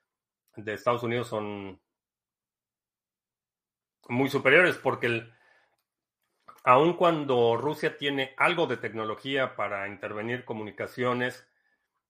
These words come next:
su principal fuerte, o por lo menos lo que han utilizado más, es, es simplemente el bloqueo de señales, no la captura y el procesamiento.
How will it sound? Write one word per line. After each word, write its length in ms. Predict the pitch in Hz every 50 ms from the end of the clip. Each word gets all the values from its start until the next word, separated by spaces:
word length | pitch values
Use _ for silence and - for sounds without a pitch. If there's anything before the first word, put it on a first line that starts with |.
| _ _ _ _ _ _ _ _ -
su 320 | - - - 135 120 123
principal 640 | 135 131 127 120 - 127 - - 147 143 151 156 -
fuerte, 760 | - - 147 147 147 143 - - - 156 160 175 - - _
o 160 | 117 113 107 -
por 120 | 117 113
lo 100 | 113 113
menos 260 | 120 139 160 160 139 123
lo 120 | 113 -
que 100 | - 131
han 60 | 135
utilizado 540 | 135 120 - 120 113 104 - 123 123 127 123
más, 400 | 120 113 113 120 120 - - _
es, 400 | - 113 110 113 - - - _ _
es 180 | - 120 120 -
simplemente 460 | 135 131 127 131 117 123 127 127 131
el 100 | 123 117
bloqueo 560 | 104 110 110 104 104 - - 127 127 123 120
de 100 | 110 107
señales, 640 | - - 107 113 127 139 139 120 98 - - _ _ _ _ _ _ _ _ _ _ _ _ _ _ _ _ _ _
no 320 | 113 110 110 117 123 135
la 160 | 139 127 -
captura 540 | - 113 - - - 139 139 147 143 127 113
y 100 | 107 107
el 140 | 101 98 -
procesamiento. 880 | 110 104 98 - 101 90 107 101 117 139 151 143 143 - 107 92 _